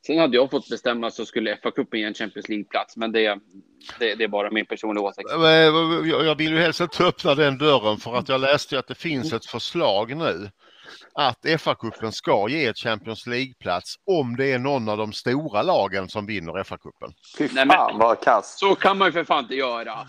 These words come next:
Speaker 2: Nej, nej, men det var ju du som öppnade den här dörren.
Speaker 1: <laughs> Ja, visst, men, men det var ju under förutsättning att det är lika förutsättningar för alla.
Speaker 2: Ja, men det är det inte och, och det här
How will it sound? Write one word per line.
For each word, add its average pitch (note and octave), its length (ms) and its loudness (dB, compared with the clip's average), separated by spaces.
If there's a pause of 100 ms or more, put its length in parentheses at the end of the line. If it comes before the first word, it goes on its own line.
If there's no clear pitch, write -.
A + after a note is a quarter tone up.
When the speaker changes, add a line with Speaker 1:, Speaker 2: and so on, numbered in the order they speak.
(140)
Speaker 2:
Nej, A3 240 6
nej, A3 280 4
men G#3 120 -4
det G3+ 120 -2
var G#3 140 0
ju G#3 100 -4
du G3 140 0
som D3+ 180 -6
öppnade G3 380 -2
den D3+ 80 -6
här F#3+ 80 0
dörren. A#2 520 -2 (200)
Speaker 1:
<laughs> G#3 140 2
Ja, A#3 300 6
visst, A#3+ 260 0
men, G3+ 380 4 (240)
men F3+ 140 6
det E3+ 120 6
var G3+ 220 4
ju G3+ 160 -4
under D#3+ 180 -8
förutsättning C#3+ 640 -8
att B2 80 -16
det C3+ 80 -4
är B2+ 40 -6
lika B2+ 460 -10
förutsättningar A#2 600 -6
för B2 100 -8
alla. B2+ 340 -2
Speaker 2:
Ja, C3 300 2
men C#3+ 260 -2
det D3 460 -2
är C3+ 60 0
det B2+ 120 -2
inte C3+ 240 -4
och, A#2 380 -2
och A#2 80 -4
det B2 120 -2
här B2+ 260 -2